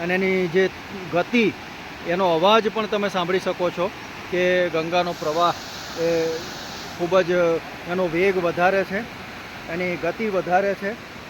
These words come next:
અને આમ સામાન્ય આપણને લાગે છે, પરંતુ ખૂબ જ ભારે, અ, વમળો એની અંદર ઉઠી રહ્યા છે. અને આપણે આ જોઈ રહ્યા છીએ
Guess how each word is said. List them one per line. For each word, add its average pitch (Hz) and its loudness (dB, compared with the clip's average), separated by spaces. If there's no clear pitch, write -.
અને 180 -2
આમ 180 -2
સામાન્ય 202 0
આપણને 185 0
લાગે 175 2
છે, 185 -4
પરંતુ 175 0
ખૂબ 185 2
જ 175 0
ભારે, 170 2
અ, 165 -2
વમળો 202 4
એની 196 0
અંદર 190 0
ઉઠી 180 0
રહ્યા 175 4
છે. 180 -4
અને 170 0
આપણે 156 2
આ 165 4
જોઈ 165 0
રહ્યા 170 2
છીએ 170 -2